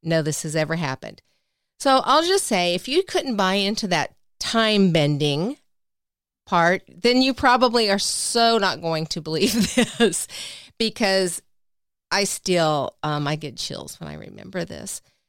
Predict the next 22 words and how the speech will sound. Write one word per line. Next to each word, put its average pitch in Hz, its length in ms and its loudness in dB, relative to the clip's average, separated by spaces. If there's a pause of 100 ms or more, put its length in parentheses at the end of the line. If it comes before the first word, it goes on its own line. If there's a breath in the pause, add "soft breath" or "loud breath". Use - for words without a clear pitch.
(1400)
This 240 280 0
was, 208 420 2
my 220 180 2
mom 208 360 2
was 180 200 -2
terminal 170 540 -4
with 151 180 -12
cancer, 170 640 -6
and 165 200 0
we 196 120 2
used 233 340 -2
to - 80 -6
go 156 300 0
to 160 480 -2
a 151 420 0
powwow 131 600 -8 (500)
every 180 220 0
summer. 147 500 -2 (1300)
That 233 140 0
was 254 160 4
just - 360 -4
fun. 143 300 -2